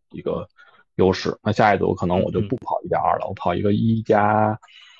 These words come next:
Speaker 1: 零点六，或者说是零点八加零点八，这个就是，呃，应变的能力。可能我们多数学员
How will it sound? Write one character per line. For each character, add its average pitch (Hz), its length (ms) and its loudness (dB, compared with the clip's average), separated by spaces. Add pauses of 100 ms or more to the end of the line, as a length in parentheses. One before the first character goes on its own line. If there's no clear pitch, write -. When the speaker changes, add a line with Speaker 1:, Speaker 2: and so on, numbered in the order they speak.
(340)
Speaker 1:
零 101 140 2
点 95 120 6
六， 107 320 6
或 95 140 2
者 90 100 2
说 92 160 2
是 92 300 -2
零 98 80 -2
点 92 140 2
八 92 100 4
加 95 60 4
零 101 80 2
点 87 180 0
八， 95 220 2 (340)
这 113 120 4
个 95 100 4
就 92 160 4
是， 87 320 0 (360)
呃， 87 420 2
应 113 240 6
变 113 240 6
的 90 80 2
能 82 260 -4
力。 90 160 0 (380)
可 92 100 -4
能 90 320 -2 (280)
我 98 100 -2
们 87 100 -2
多 113 180 6
数 107 300 4
学 92 220 2
员 90 260 4